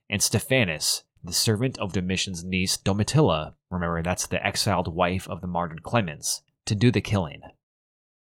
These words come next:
There had been warnings for Domitian. According to Suetonius, a Germanic soothsayer predicted his imminent death.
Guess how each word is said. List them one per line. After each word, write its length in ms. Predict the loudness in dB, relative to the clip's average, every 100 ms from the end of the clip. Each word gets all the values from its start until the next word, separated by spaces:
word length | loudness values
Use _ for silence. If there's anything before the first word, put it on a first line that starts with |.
| _ _ _ _ _ -20 -4
There 200 | 4 4
had 120 | 6
been 180 | 4 2
warnings 540 | 2 2 2 0 -4 -8
for 140 | -6
Domitian. 640 | -4 -4 -4 -4 -6 -10 -16 _ _ _
According 400 | -4 2 4 4
to 100 | 4
Suetonius, 760 | 2 2 0 -2 -2 -4 -2 -4
a 100 | -4
Germanic 540 | -4 -4 -2 -2 -2 0
soothsayer 840 | 0 2 2 2 0 -2 -4 -4
predicted 480 | -2 0 0 4 2
his 280 | 4 2 0 -2
imminent 400 | 0 2 0 -6 -2
death. 400 | -2 -2 -12